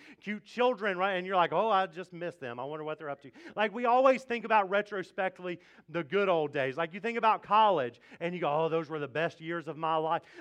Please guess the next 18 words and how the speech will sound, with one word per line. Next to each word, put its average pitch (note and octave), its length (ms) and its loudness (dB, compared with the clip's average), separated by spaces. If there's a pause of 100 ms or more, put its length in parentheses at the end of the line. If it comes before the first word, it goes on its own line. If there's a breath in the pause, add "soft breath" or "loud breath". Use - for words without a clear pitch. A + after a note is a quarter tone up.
Like, F#3+ 160 -2
you A#3+ 100 -6
weren't C4 280 0
thinking B3 260 -4
about A#3 300 2
that A#3 200 2
when A3+ 140 -6
you A#3 100 -10
were B3 100 -4
in A#3+ 60 -2
a A3 60 0
lab A3 420 6
at G#3+ 80 -4
eight G#3 140 0
o'clock G3+ 420 2
P G3+ 300 -8
M, G#3 320 0
like, F3 200 0